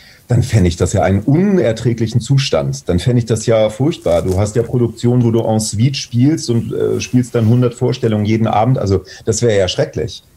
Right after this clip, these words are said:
wenn ich das sozusagen immer als, also einen, einen ganz, ganz schlimmen, äh, Zustand empfinden würde. Nee, also ich habe auch so gelernt, dass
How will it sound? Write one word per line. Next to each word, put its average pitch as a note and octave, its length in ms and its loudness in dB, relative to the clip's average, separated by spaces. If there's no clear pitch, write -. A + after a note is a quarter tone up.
wenn G2+ 120 2
ich G#2 100 2
das G#2 140 0
sozusagen G#2+ 520 0
immer B2 180 2
als, - 160 -4
also G2+ 240 0
einen, G2+ 160 0
einen F#2 200 -2
ganz, C3 360 2
ganz A2 360 -2
schlimmen, C3+ 760 4
äh, G#2 120 2
Zustand B2 480 0
empfinden E2 500 0
würde. F2 200 0
Nee, A#2 240 2
also C3 200 -2
ich C3+ 120 0
habe D#3 160 2
auch C3 60 0
so B2+ 140 0
gelernt, A#2 720 0
dass - 340 -2